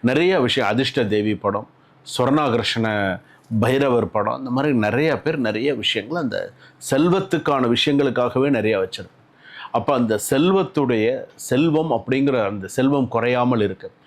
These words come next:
நம்மளுடைய தனம் நமக்கு குறையாமல் இருக்க,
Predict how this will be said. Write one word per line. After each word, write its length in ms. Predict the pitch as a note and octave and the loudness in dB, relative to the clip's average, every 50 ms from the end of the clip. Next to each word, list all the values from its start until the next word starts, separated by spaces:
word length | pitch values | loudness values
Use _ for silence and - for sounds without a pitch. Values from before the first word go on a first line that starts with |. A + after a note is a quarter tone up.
| - - _ | -20 -10 _
நம்மளுடைய 560 | - A#2 A#2+ B2 A#2 A2+ A2 G#2+ A2 G2+ F#2 F#2 | 0 2 2 4 4 2 2 2 0 0 -2 -2
தனம் 320 | G#2+ A#2 B2 C#3+ D#3 D#3+ | 0 0 2 2 2 2
நமக்கு 380 | C#3+ A#2+ A2 G#2 - - G#2 - | 0 0 0 -2 -4 -6 -6 -4
குறையாமல் 500 | - A2 A2 A2+ A2 A2 A2+ A#2 A2 G2+ | -2 0 2 2 2 2 2 2 0 0
இருக்க, 280 | F#2+ - - - - | -2 -4 -6 -12 -16